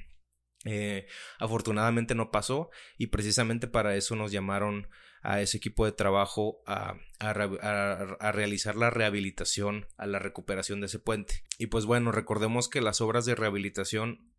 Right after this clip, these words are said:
vienen, em, a, vienen siendo resultado de un análisis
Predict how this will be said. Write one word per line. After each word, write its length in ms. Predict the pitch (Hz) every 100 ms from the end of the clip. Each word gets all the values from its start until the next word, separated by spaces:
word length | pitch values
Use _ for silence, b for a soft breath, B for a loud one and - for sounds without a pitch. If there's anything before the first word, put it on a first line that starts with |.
| -
vienen, 800 | 101 107 110 113 113 117 - - -
em, 400 | 101 98 98 98
a, 280 | - 104 98 -
vienen 560 | 98 104 110 117 98
siendo 360 | 80 113 107 110
resultado 600 | 113 110 101 104 104 107
de 80 | 104
un 200 | 98 104
análisis 640 | 107 107 110 107 117 110